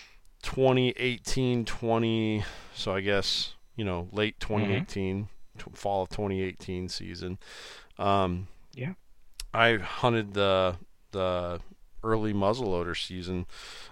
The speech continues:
Speaker 1: uh, because my daughter, uh, my, my second child, uh, she
Speaker 2: Yeah.
Speaker 1: was born on February first, and I did not wanna be way out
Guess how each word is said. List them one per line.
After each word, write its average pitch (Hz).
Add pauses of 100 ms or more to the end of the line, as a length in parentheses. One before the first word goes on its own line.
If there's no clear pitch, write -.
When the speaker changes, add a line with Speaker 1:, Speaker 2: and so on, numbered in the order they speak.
Speaker 1:
uh, 92
because 92
my 98
daughter, 113 (320)
uh, 92
my, 92
my 92
second 107
child, 90 (520)
uh, 95
she 127
Speaker 2:
Yeah. 117 (200)
Speaker 1:
was 104
born 98
on 95
February 98
first, 92
and 95 (380)
I 98
did 98
not 104
wanna 107
be 101
way 107 (180)
out 101